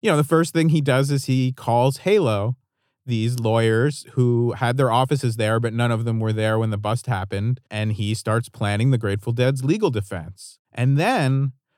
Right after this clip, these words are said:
with the unanimous support from the band,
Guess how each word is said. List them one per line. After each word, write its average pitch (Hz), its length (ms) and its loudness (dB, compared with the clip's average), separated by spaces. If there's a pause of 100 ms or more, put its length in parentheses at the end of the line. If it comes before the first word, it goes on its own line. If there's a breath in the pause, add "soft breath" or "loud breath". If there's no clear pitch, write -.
with 139 480 0
the 127 160 -4
unanimous 139 880 0
support 139 360 -4
from 127 120 -4
the 117 80 0
band, 123 640 -2